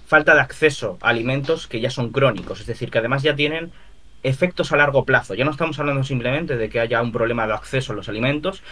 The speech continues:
sino, sino que la propia infraestructura se ha degradado hasta tal punto por la destrucción que ha ejercido Israel, que, no s-, que aun si aún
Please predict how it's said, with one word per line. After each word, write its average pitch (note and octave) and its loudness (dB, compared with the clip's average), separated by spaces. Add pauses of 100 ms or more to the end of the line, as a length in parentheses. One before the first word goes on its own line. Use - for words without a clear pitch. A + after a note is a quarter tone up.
(100)
sino, A#2+ -2
sino B2 -4
que B2 -4
la B2+ 4
propia F3 0
infraestructura D3 -2
se C#3 -2
ha - -2
degradado B2 2
hasta - -8
tal C#3+ -2
punto C#3 -4
por A2 -4
la G#2 -2
destrucción G#2+ -6
que C#3 0
ha C3 -2
ejercido A2 -6
Israel, G#2+ -4 (460)
que, A#2+ 2 (160)
no D3+ 4
s-, - -8
que - 2
aun C3 4
si C3+ -4
aún D#3+ -2